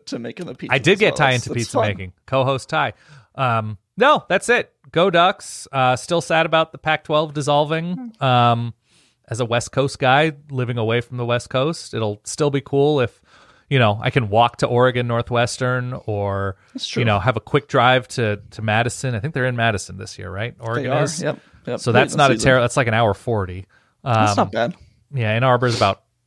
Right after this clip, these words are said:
Speaker 2: three and a half, four. Um,
Speaker 1: Okay.
Speaker 2: but, yeah, my responsibilities with the show means I, I should probably watch as much college football as possible. So
Speaker 1: <laughs>
Speaker 2: it makes
Speaker 1: Yeah.
Speaker 2: it difficult.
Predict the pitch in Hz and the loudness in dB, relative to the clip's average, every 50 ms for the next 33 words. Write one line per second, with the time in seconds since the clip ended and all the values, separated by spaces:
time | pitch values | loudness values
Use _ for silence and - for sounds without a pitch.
0 | _ _ _ _ _ _ _ - - 117 113 113 107 101 98 104 101 98 - - | _ _ _ _ _ _ _ -12 -6 -4 -2 -2 -2 -2 -2 -4 -6 -6 -10 -14
1 | - - 117 104 92 85 85 85 90 - _ _ _ _ _ _ 127 104 98 95 | -6 -4 -2 -2 -2 -4 -8 -10 -12 -14 _ _ _ _ _ _ -8 -6 -6 -6
2 | 92 - 180 190 165 - _ _ _ _ _ _ - 117 107 104 101 98 101 - | -6 -6 -8 -8 -8 -12 _ _ _ _ _ _ -2 0 0 0 0 -2 -6 -10
3 | _ _ _ 147 156 165 160 139 131 127 131 135 127 - 170 165 151 - 151 160 | _ _ _ 0 2 4 4 2 2 2 2 2 2 2 2 2 2 2 2 2
4 | 156 156 131 123 131 123 - - 156 139 127 117 117 113 104 107 104 101 - _ | 4 4 2 0 -4 -6 0 2 2 4 4 2 0 -4 -4 -6 -6 -8 -8 _
5 | 110 110 - _ - - _ - 113 107 101 95 101 98 95 92 92 90 - 98 | -14 -14 -14 _ -20 -12 _ -4 -4 -4 -4 -6 -8 -6 -6 -6 -6 -8 -8 -12
6 | 92 90 90 - - - 98 98 - - - 113 104 - 95 95 95 - - - | -16 -16 -16 -18 -14 -14 -14 -14 -14 -12 -14 -14 -12 -12 -12 -14 -14 -12 -10 -8
7 | 95 92 90 - 554 92 95 - - 92 92 95 104 - 170 226 226 - 220 208 | -8 -8 -8 -10 -12 -14 -12 -10 -8 -8 -8 -2 0 4 4 4 4 4 2 2
8 | - 190 156 151 139 - 110 104 104 | 2 2 2 2 2 2 0 0 0